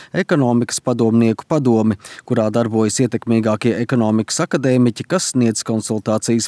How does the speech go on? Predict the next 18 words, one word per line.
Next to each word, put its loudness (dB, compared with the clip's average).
prezidentam. 0
Ņujorkā 2
dzimusī 2
Jelena 2
ieguvusi 0
ekonomikas 0
doktora -2
grādu 2
Jēlas 0
Universitātē. 0
Savas -4
līdzinējās 0
darbības -2
dēļ 0
viņa 0
ir -6
ieguvusi -2
plašu -2